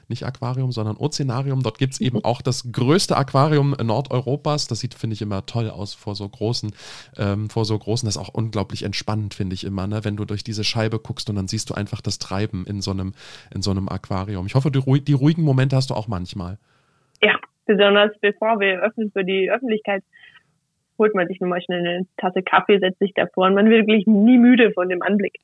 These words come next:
Speaker 2: Das ist immer sehr,
Speaker 1: Ja.
Speaker 2: sehr entspannt.
Speaker 1: Auf jeden Fall. Manche haben's als Bildschirmhintergrund und du hast's eben jeden Tag sozusagen
Speaker 2: <laughs>
Speaker 1: auf der Arbeit. Klingt auch richtig toll. Annika,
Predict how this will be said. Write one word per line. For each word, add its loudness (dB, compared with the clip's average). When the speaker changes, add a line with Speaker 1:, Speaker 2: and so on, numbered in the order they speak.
Speaker 2:
Das 0
ist -2
immer 2
sehr, 6
Speaker 1:
Ja. 4
Speaker 2:
sehr 2
entspannt. -4
Speaker 1:
Auf -10
jeden -6
Fall. -8
Manche 0
haben's 0
als -2
Bildschirmhintergrund -2
und -2
du -2
hast's -8
eben -6
jeden -8
Tag -10
sozusagen -6
Speaker 2:
<laughs> -6
Speaker 1:
auf -6
der -6
Arbeit. -8
Klingt 0
auch -6
richtig -6
toll. -4
Annika, 2